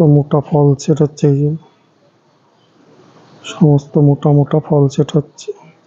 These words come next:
সমস্ত এই মোটা মোটা গাছগুলো পাবেন। গাছগুলো প্যাকেট পাল্টানো হয়েছে এবং পরিচর্যার মাধ্যমে এখন সুস্থ। এই যে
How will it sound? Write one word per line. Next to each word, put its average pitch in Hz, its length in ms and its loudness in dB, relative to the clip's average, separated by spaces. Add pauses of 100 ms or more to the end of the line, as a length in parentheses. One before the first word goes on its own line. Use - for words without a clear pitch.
(1080)
সমস্ত 151 400 0 (120)
এই 143 120 4
মোটা 139 280 0
মোটা 139 240 2
গাছগুলো 139 360 2 (100)
পাবেন। 139 260 2 (4000)
গাছগুলো 139 460 2
প্যাকেট 135 320 -2
পাল্টানো 143 420 0
হয়েছে 135 280 0 (180)
এবং 143 160 2 (1300)
পরিচর্যার 143 580 2
মাধ্যমে 139 400 2
এখন 143 240 0
সুস্থ। - 300 -4 (140)
এই 131 120 0
যে 139 80 2